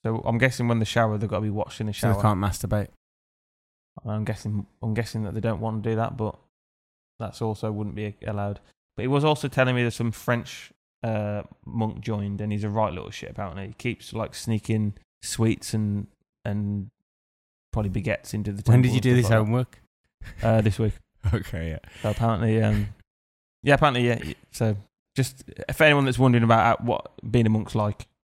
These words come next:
Speaker 1: um,
Speaker 2: Ask 'em.
Speaker 1: Ask 'em, yes. No, no, no harm in having a little chat with 'em. They seem, he was pretty friendly, he was pretty sound. Um,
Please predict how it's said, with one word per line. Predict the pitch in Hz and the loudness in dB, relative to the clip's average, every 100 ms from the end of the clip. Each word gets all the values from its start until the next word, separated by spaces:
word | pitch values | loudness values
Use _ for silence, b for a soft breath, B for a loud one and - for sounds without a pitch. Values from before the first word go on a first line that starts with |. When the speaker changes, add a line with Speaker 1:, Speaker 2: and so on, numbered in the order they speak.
| _ _ | _ _
Speaker 1:
um, | 110 104 104 104 - _ - | -2 0 0 -4 -6 _ -6
Speaker 2:
Ask | 101 - | -6 -4
'em. | 113 - _ _ _ _ _ _ _ - | -6 -8 _ _ _ _ _ _ _ -6
Speaker 1:
Ask | 107 - | -4 0
'em, | 151 | 2
yes. | 135 120 | 2 2
No, | 117 - | 0 0
no, | 110 117 117 110 - | 2 4 4 2 -2
no | 117 | 2
harm | 117 117 | 4 6
in | 117 | 6
having | 113 113 | 4 2
a | |
little | 110 | 0
chat | - 139 | 0 -2
with | - | -2
'em. | 117 101 _ - | -4 -6 _ 0
They | 123 | 2
seem, | - 139 | 4 2
he | 143 | 4
was | 143 | 2
pretty | - - | 0 -4
friendly, | - 113 110 | -2 0 0
he | |
was | 107 | -2
pretty | - 107 | -4 -6
sound. | 110 110 107 _ _ _ B B _ - | -2 -4 -6 _ _ _ B B _ 4
Um, | 123 127 127 | 6 6 4